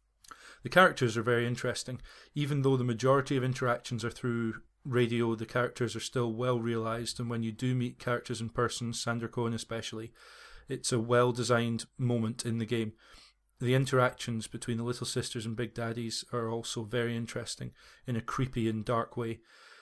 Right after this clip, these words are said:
Wh-, while the Little Sisters are a very binary, uh, morality choice, they're characterised very well, so make the choice, uh, meaningful.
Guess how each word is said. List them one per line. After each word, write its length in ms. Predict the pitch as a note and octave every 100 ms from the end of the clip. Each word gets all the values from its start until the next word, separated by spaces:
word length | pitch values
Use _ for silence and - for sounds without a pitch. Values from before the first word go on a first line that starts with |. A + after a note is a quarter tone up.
| - _ _
Wh-, 240 | C3 D3
while 260 | C3 D3 D#3+
the 100 | D#3
Little 220 | D#3 D3
Sisters 440 | - D#3 - B2+
are 180 | C3 B2+
a 80 | B2
very 380 | A2+ C3 C3 B2
binary, 580 | C3+ C3 C3 B2 A#2+ C3
uh, 280 | C3 A#2+ A#2+ A#2+
morality 520 | C3+ B2 B2 A#2+ A#2+
choice, 360 | A2 A#2+ A2+ -
they're 240 | B2+ A#2+
characterised 720 | A2 - C3+ - C3 A#2 A2+
very 240 | G#2+ B2 A#2
well, 260 | A2+ A2+
so 220 | A2 - A#2+
make 260 | A2+ A#2+
the 80 | -
choice, 560 | - A#2+ A#2 - - - _ _ _ _
uh, 160 | B2+ A#2
meaningful. 500 | A#2 A2+ G#2+ - -